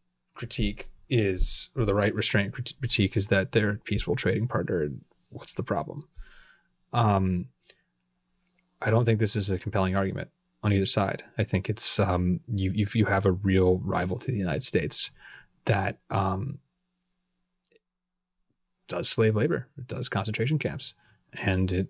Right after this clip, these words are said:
is a handmaiden to the hauling out of the industrial base of the United States.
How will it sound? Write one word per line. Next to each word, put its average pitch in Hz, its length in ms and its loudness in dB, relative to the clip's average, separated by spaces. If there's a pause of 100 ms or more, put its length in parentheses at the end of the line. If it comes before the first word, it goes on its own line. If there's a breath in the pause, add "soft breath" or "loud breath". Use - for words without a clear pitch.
(360)
is 101 420 0
a 104 240 4 (180)
handmaiden 110 580 2
to 110 120 -2
the 107 240 2
hauling 104 380 4
out 104 100 4
of 104 60 6
the 104 60 6
industrial 104 400 4
base 104 180 2
of - 60 -8
the 104 40 -4
United 104 240 -2
States. - 480 -4